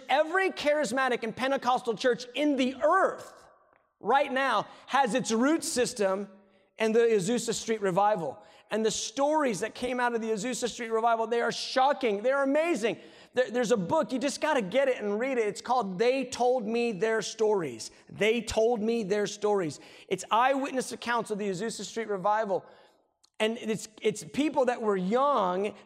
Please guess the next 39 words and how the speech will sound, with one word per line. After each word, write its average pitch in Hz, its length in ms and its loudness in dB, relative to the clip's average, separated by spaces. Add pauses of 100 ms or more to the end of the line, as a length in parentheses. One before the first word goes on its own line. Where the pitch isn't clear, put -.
during 254 300 2
the 220 80 4
revival 208 480 2
that 208 120 0
were 214 120 0
interviewed 226 580 0
toward 220 220 0
the 226 100 -8
end 240 160 0
of 226 80 2
their 214 140 2
life, 220 260 2
and 196 100 -2
they're 190 80 2
recounting 226 720 -2
the 196 60 0
stories 233 540 0
of 196 80 -2
Azusa 226 400 -4
Street. 202 260 -4 (300)
And, 240 160 0
and 240 160 2
there's 240 160 0
specific - 1040 -6 (180)
testimonies 254 600 0
that 233 100 0
are 226 80 0
just 196 260 -2
mind-boggling. 220 920 0 (260)
Uh, - 80 -2 (120)
the, 247 280 -4
these 202 300 -2
young 262 760 -4
people, 233 300 0
they'd 220 160 4
be 226 80 -4
twelve 269 420 0
years 247 220 0
old, 262 260 0